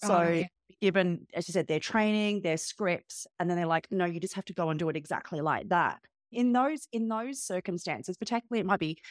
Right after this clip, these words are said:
Speaker 2: maybe it's someone that's fairly new into sales and they sort of think, "Okay, I've gotta do what I'm told."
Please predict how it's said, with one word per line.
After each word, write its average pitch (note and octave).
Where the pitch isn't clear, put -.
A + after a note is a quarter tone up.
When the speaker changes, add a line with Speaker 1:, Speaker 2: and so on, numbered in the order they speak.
Speaker 2:
maybe F#4+
it's A3
someone G#3+
that's F3
fairly F#3
new D#3
into B3
sales C#4
and F#3
they F3+
sort F3+
of F3
think, E3
"Okay, F3
I've D#3+
gotta F3
do E3
what D3
I'm D3+
told." E3